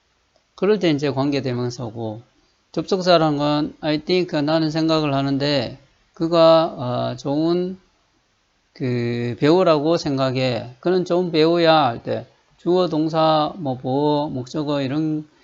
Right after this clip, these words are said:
문장의 내용들이 빠짐없이 다 있을 때 우리 접속사로 사용된다 이렇게. 근데 구별을 할 때 이제 이렇게 하는 게, 하는 거고, 우리가 문장을 사용할 때는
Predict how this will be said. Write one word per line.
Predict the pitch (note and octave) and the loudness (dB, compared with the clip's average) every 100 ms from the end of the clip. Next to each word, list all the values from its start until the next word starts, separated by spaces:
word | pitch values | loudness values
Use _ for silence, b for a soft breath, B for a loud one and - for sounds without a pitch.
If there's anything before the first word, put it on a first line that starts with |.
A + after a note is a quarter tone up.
| b b _ | b b _
문장의 | C3 A#2+ D#3 D#3+ C3+ | -6 -2 0 0 0
내용들이 | B2 B2 C#3 D3 C#3 C3+ C#3 C#3 C#3 _ _ _ | -2 -2 -2 -4 -4 -2 0 -2 -6 _ _ _
빠짐없이 | E3 F#3 F#3 D3+ - C#3+ | 0 2 0 -2 -2 -6
다 | C3+ G#2+ C#3 | -4 -2 -2
있을 | D3 F3+ E3+ | -2 -6 -4
때 | D#3 | -4
우리 | A#2 A2+ A2+ | -4 -4 -4
접속사로 | - B2+ - C#3+ D3+ C3+ | -8 -12 -14 -10 -6 -6
사용된다 | C#3 C#3 C3 B2+ B2 A2+ B2+ | -6 -8 -6 -6 -8 -6 -6
이렇게. | A#2 A#2+ C3 B2+ - _ _ _ _ _ _ | -6 -8 -12 -14 -16 _ _ _ _ _ _
근데 | E3 D#3+ | -2 -2
구별을 | D#3 A3 G#3 E3+ D3 | 0 2 2 2 0
할 | D#3 | -2
때 | D#3 C3 | -4 -6
이제 | A#2 B2+ B2 B2 | -2 -4 -2 -4
이렇게 | F3+ C#3 C3+ | -6 -8 -6
하는 | C3+ B2 C3 | -6 -6 -4
게, | B2+ A#2 C#4+ _ | -6 -8 -14 _
하는 | - C3+ C#3 | -8 -4 -4
거고, | B2+ A#2 B2 A#2 - b b b b - | -6 -6 -6 -6 -12 b b b b -2
우리가 | D#3+ F3+ | 2 4
문장을 | D3 C3 F#3 F3 | 2 2 0 0
사용할 | E3 F3+ G3 E3+ D#3 | 2 2 2 -2 -2
때는 | C#3 C3 C3 C3 A2+ G#2+ | -4 -2 -2 -2 -4 -6